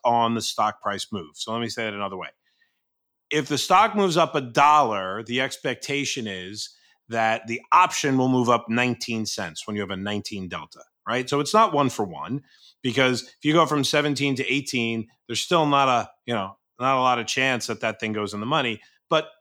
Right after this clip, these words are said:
there's a little more chance than when it, you know, than it was before. So what the market makers do is they'll go and they'll buy long stock, and actually they'll do it at the times that, that they transact,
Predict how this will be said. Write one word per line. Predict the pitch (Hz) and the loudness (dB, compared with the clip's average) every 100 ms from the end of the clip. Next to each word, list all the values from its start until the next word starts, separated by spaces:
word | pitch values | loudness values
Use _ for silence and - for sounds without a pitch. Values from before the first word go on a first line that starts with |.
| - | -2
there's | 196 196 | 0 2
a | 214 | 2
little | 214 214 | 4 4
more | 269 233 | 4 4
chance | - 120 107 - - - | 2 -2 -2 -6 -8 -8
than | 135 123 | -4 -2
when | 120 | -2
it, | 120 117 143 | -2 -6 -8
you | 117 | -8
know, | 98 110 | -6 -6
than | 110 | -6
it | |
was | 113 113 | -4 -4
before. | 110 110 180 139 - | -6 -8 -4 -4 -4
So | - 151 147 123 - _ _ - | -2 0 0 -2 -18 _ _ -10
what | 160 | -6
the | 175 | -2
market | 156 180 175 | 2 2 0
makers | 147 151 165 143 | -4 -4 -4 -6
do | - 285 226 160 | -2 0 2 0
is | 131 | 0
they'll | 147 143 131 | 2 2 2
go | 135 135 | 2 2
and | 131 | 2
they'll | 127 123 117 - _ | 2 2 0 -6 _
buy | 101 120 131 147 147 | -4 4 6 6 4
long | 143 139 131 | 2 0 0
stock, | - 127 73 - - | 0 0 -2 -8 -8
and | 151 180 | 0 2
actually | 180 - 160 | 2 2 2
they'll | 165 147 | 2 2
do | 117 139 139 | 2 2 4
it | 127 | 2
at | 120 | 0
the | 113 | -2
times | 123 117 107 | 2 2 0
that, | 117 117 117 | -6 -6 -4
that | 110 | -4
they | 107 | -4
transact, | - 117 101 92 85 - - | -6 -6 -6 -6 -8 -8 -16